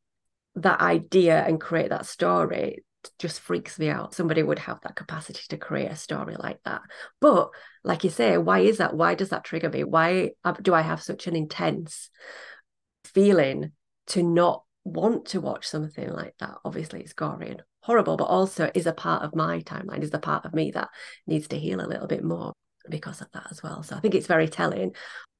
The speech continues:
where we're attracted and where we're repelled from different things.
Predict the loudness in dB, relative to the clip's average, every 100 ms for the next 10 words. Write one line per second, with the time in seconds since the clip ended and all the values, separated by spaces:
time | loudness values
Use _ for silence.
0 | _ 6 8 10 8 6 2 0 0 0
1 | 2 2 -4 -4 -2 0 0 0 0 -2
2 | -4 -6 -10 -10 -12 -12 -16 -14 -12 -8
3 | -8 -8 -12 -10 -12 -12 -14 -18 -20